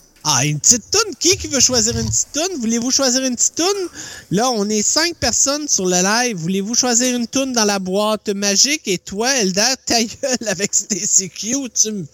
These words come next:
fais... Ah, arrête. Arrête avec Stacy Q, là. Ça va faire. OK. Est-ce qu'on choisit un chiffre entre une et cinquante dans la chatroom du Facebook ?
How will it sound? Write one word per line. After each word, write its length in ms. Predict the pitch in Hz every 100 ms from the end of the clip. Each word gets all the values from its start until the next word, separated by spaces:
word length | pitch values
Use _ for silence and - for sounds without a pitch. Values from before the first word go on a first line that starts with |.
| - - -
fais... 120 | 190 - - - - - - - - -
Ah, 280 | 214 214 -
arrête. 440 | 202 196 196 104 - - _ -
Arrête 460 | 143 147 151 143
avec 180 | 131 120
Stacy 420 | - 135 - 135
Q, 300 | - 208 240
là. 220 | 233 226 220
Ça 240 | - - 190
va 100 | 196
faire. 240 | 175 127 - - - - - - - 247
OK. 160 | 269 339 339 302 190 107 - _
Est-ce 220 | 170 175 -
qu'on 160 | 226
choisit 540 | 220 247 226 277 302 214
un 200 | 208 208
chiffre 600 | - - 311 320 - 214
entre 340 | 214 226 214 -
une 220 | 240 294
et 100 | 247 -
cinquante 680 | 240 240 220 262 311 285
dans 140 | 214 208
la 300 | 208 208 202
chatroom 760 | - 240 220 - 240 311 294 269 262
du 680 | 220 180 - 262 269 247 170
Facebook ? 880 | - 233 220 - 214 320 - -